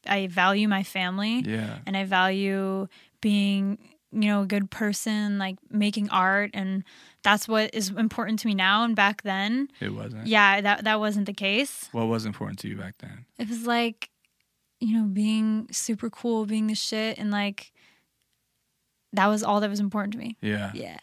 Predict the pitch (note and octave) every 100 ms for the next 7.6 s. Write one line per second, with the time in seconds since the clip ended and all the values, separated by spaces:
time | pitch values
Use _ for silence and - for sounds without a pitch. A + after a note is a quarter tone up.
0 | - D3+ D#3+ A2 G#2+ C3 G2 - E4 E4
1 | G#4 - G#4+ F#3 F#3+ C4+ G3+ F3 E3+ F3+
2 | C#3+ - F3 C#3 A2 F#4 - - F4+ -
3 | F4 E4+ - E4 B3+ B3 A#3+ G3+ A3+ D4
4 | A3 F3+ F#3+ - F3+ C3+ C3+ C3 - D3+
5 | D#3 D#3 D#3 C#3 C#3 C#3+ C3+ C#3+ C3+ C#3
6 | C#3 C#3+ C#3+ C#3+ C#3+ C#3 C#3 C3+ B2+ C3
7 | C3+ C3 C3+ C#3+ D3 C#3